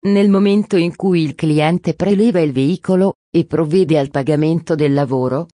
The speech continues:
il consulente assistenza sposta l'intervento alla fase finale del lavoro in corso,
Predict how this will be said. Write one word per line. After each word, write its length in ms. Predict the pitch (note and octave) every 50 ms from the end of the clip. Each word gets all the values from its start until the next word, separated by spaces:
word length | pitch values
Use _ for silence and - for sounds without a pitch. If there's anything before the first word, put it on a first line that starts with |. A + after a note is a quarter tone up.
| _ _ _
il 220 | - G#3+ A3 G#3 -
consulente 840 | - G3+ G3 G3 - - - C#3+ C#3+ C3+ C#3+ D#3 E3+ E3+ - - D#3+
assistenza 720 | D3+ - - B3 B3+ - - - D3 C#3 C#3+ - D#3+ D3
sposta 520 | - - - E3+ E3+ E3 D#3+ - - D3
l'intervento 760 | C#3 D3+ G3 F#3+ - A#3 B3+ B3 D#3+ E3 C#3 E3 F#3 - F#3
alla 160 | E3 D#3 D3+ D3
fase 480 | - E3+ D#3+ D#3+ E3 D#3+ E3 F3 E3+
finale 480 | - - F3+ F3 E3+ E3+ E3+ E3+ E3+ D3+
del 160 | D3+ D3 C#3
lavoro 400 | C#3 C#3+ B2+ D#3 E3 E3 E3 D#3
in 120 | D#3 D3+
corso, 600 | - - D#3+ D#3 D3+ - - - - D#3 D#3 D3+